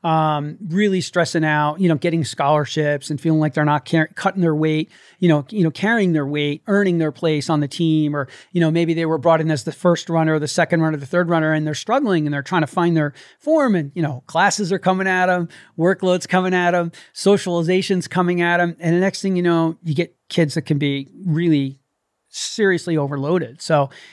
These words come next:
uh, even at our age, we take it seriously, man. We're not out there just goofing off, man. This is serious business. You're not out there just, like, training for fun. You're not trying to win a re-, set a world record or American record or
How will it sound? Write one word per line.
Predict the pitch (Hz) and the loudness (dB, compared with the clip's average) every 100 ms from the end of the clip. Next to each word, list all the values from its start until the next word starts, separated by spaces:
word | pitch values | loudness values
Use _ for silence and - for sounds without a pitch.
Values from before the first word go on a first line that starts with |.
| _ - | _ -2
uh, | 175 | 0
even | 220 214 | 0 0
at | 185 180 | 0 0
our | 214 214 | 2 2
age, | 156 147 127 - - _ _ | 0 -4 -10 -16 -20 _ _
we | 185 202 | -4 -2
take | 247 254 | -2 -2
it | 247 | -2
seriously, | 277 311 330 220 233 | 0 0 -2 0 0
man. | 151 160 240 285 233 | 2 0 -2 -2 -2
We're | 226 | 0
not | 339 320 | 0 2
out | 220 - | 0 0
there | 165 151 | 0 0
just | 156 - | -4 0
goofing | 165 151 165 151 | 4 4 2 -4
off, | 131 123 | -4 -4
man. | 156 202 269 | -2 0 2
This | 311 - | 2 0
is | - | -4
serious | 269 285 269 | 0 0 0
business. | - 294 294 254 135 214 | 0 0 2 0 -2 -2
You're | 285 | 0
not | 370 339 | 0 0
out | 247 | 0
there | 196 170 | 0 0
just, | 156 - | -2 -2
like, | 170 147 | -2 -2
training | - 170 180 170 | -2 0 2 2
for | 147 151 | 0 -4
fun. | - 147 185 285 - - _ | -4 -2 2 2 0 -10 _
You're | 262 | 0
not | 359 | 0
trying | - 359 | 0 0
to | 226 | 2
win | 214 208 | 2 0
a | 170 - _ | -2 -4 _
re-, | 175 208 | -2 -2
set | - 233 | 0 0
a | |
world | 180 165 202 196 | 0 2 2 2
record | 185 214 226 202 | 0 0 0 2
or | 170 | 2
American | 156 165 202 202 160 | 2 0 0 0 0
record | 185 262 202 185 170 | 0 0 0 2 2
or | 160 | 0